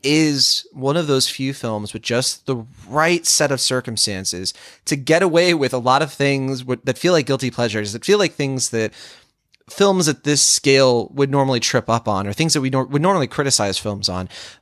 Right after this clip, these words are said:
But for me, it ultimately, it, it basically delivers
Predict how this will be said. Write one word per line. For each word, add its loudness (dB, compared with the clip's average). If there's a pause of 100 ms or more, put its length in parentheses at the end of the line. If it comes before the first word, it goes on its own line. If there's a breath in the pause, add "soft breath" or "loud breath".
(140)
But 2
for 2
me, 2
it -2
ultimately, -2 (100)
it, -2
it -6
basically 2
delivers 0